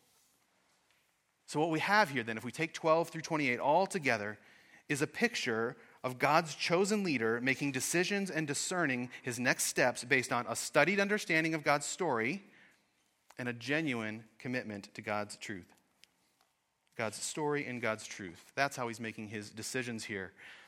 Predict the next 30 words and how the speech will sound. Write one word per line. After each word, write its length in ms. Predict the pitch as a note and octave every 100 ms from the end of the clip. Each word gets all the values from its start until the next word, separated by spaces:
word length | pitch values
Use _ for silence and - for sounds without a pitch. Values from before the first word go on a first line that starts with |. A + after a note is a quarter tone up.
| -
Sound 240 | - D3 C#3
City, 240 | F3+ C#3+
can 120 | D3+
I 80 | C3
ask, 400 | C3 D3 B2+ - - - - - C#3+
could 140 | - C#3
the 60 |
same 240 | C3+ F3+ F3+
thing 180 | E3
be 80 | C#3+
said 200 | B2+ B2+
of 80 | A#2+
us? 420 | D3 G#2+ - - - _ _ _ _ _ _ _ _ _ _ _ _ _ -
If 100 | C#3
we're 100 | E3+
honest, 320 | E3+ F#3 D3
could 120 | - C3+
the 60 |
same 280 | C3+ D#3+ E3+
thing 340 | - C#3 C3 B2+ - -
be 80 | C3
said 220 | - A#2+
of 100 | C3
us? 380 | E3+ A2+ - - _ _ _ _ _ _ _ _ _ _ - - -
Let 80 | D3+
me 80 |
ask 200 | F3 F3
it 100 | E3
this 180 | - -
way. 220 | D3 A#2